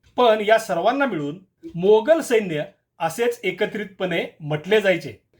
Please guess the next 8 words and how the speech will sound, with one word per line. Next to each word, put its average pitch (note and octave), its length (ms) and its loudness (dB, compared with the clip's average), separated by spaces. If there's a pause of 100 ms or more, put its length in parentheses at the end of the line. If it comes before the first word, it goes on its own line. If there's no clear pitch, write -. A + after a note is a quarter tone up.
(160)
इथे G#3 400 2
मोगल E3+ 520 0 (160)
हा E3 100 -2
शब्द D3 300 -8 (480)
मोगल F#3 460 2
सल्तनतीचा B3+ 880 0
निदर्शक A3+ 460 -2
आहे, A2 180 -6